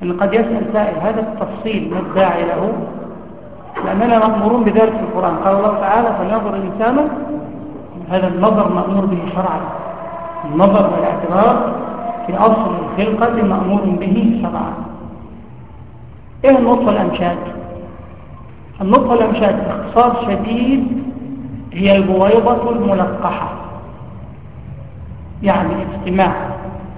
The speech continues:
النطفة المذكرة مع النطفة المؤنثة، اجتماع الحيوان المنوي مع البويضة، البويضة تلقح، بعد، بعد التلقيح تسمى النطفة الأمشاج. "إنا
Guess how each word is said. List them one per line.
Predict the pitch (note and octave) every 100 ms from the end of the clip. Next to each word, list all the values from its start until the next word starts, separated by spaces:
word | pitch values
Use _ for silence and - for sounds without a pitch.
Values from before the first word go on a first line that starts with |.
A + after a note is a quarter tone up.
| - - -
النطفة | E3 F#3 A3 - - D#3+
المذكرة | D#3+ E3+ - G3 -
مع | - - F3
النطفة | G#3 G#3+ G3
المؤنثة، | F#3 G3+ G#3+ A3 B3+ C#4 - - - - -
اجتماع | - F#3+ F#3+
الحيوان | F#3+ F#3+ F#3+ F#3+
المنوي | F3+ F#3+ D#3+ D3+ E3
مع | D#3+
البويضة، | D#3+ D#3+ G#3 A3 B3 - - - - - - -
البويضة | E3 F3+ G3 F#3+
تلقح، | G3 A3+ - C4 - - - - - - - -
بعد، | A3 A3+ A3+ - G#3
بعد | A#3 A#3 A#3+
التلقيح | - A#3 G#3+ C4 -
تسمى | A3+ A#3+ A#3 A3
النطفة | G#3 C4+ C4+ D4 - D4+ - - - - - G3+
الأمشاج. | G3+ G3+ F#3 - E3 - - - -
"إنا | G3+ F#3+